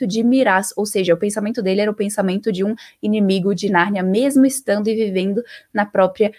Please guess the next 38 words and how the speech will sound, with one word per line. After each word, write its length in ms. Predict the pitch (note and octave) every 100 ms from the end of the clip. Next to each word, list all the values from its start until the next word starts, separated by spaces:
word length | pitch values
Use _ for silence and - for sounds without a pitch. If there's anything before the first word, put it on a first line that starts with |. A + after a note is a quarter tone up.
| _
Nárnia. 340 | G3+ F3+ G3 A#3+
Então, 240 | A4+ A#4+ _
uma 180 | C4+ D#4+
coisa 160 | B3+
interessante, 540 | B3+ A3 G#3 - - - - -
como 160 | - A3
que 80 | A3+
a 40 |
gente 220 | G#3 G#3+
vê 100 | G3+ G3+
muitas, 400 | A3+ A3 A3 G#3+ - _ - -
é, 340 | F#3+ F3+ F3 - - _ - -
coisas 280 | G3 F#3 F#3
desse 220 | F3+ F#3+
tipo 240 | G3 F#3
por 160 | F3 F3
aí. 180 | D#3+ - _ _ - _
Mas 180 | B3 D4
o 60 |
que 100 | D#4
a 40 | D#4
gente 200 | C4+ C4
vai 140 | A#3
ver 200 | F#3+ - G3
é 80 |
que 300 | F#3+ A#3 A3 -
esse 240 | A3+ C#4
texugo, 540 | C#4 B3+ G3+ F#3 F#3 F#3+
o 80 | F#3
caça-trufas, 720 | F#3+ G3+ G#3+ F3 F3 F#3+ F#3 - -
ele 280 | - G#3+ A3
vai 300 | G3+ G#3 C4
querer 260 | C4+ A#3+ A3
ajudar 380 | G#3+ G3 F3
a 40 | F3+
todo 240 | G3+ F3+
custo, 400 | F3 F3+ G3 G3+
porque 420 | - G#3+ - G#3+